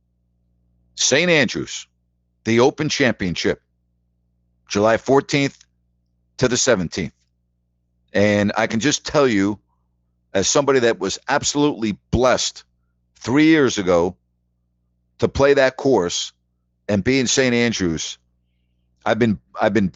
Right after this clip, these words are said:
very fortunate and blessed to travel around the world. Saint Andrews is one of the coolest places I've ever been. The town of Saint Andrews is exactly what you think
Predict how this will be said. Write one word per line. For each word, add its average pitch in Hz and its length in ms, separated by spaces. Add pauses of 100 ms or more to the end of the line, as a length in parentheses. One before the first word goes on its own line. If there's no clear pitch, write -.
(140)
very 151 240
fortunate 131 520
and 101 100
blessed 113 280
to - 80
travel 104 340
around 101 240
the 95 80
world. 92 400 (500)
Saint 147 300
Andrews 110 640 (400)
is 107 160
one 120 140
of 107 60
the 98 60
coolest 151 680 (920)
places 98 680 (600)
I've 101 300
ever 113 220
been. 90 340 (1040)
The 101 80
town 175 340
of 156 120
Saint 139 280
Andrews 101 640 (500)
is 110 200
exactly 143 560
what 120 320 (880)
you 110 180
think - 460